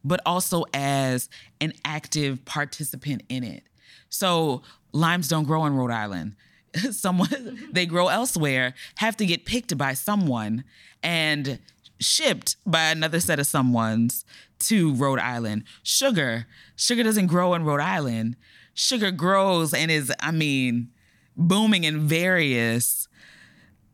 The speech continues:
various Caribbean locations in the s-, mid seventeen sixties when this pig roast happens. And it's absolutely true that the labor that is being used to pick that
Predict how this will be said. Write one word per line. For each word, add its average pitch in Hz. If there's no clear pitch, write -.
various 175
Caribbean 151
locations 131
in 180
the 160
s-, 143
mid 147
seventeen 127
sixties 120
when 120
this 117
pig 127
roast 117
happens. 127
And 175
it's 175
absolutely 151
true 113
that 127
the 139
labor 123
that 117
is 120
being 120
used 113
to 202
pick -
that 123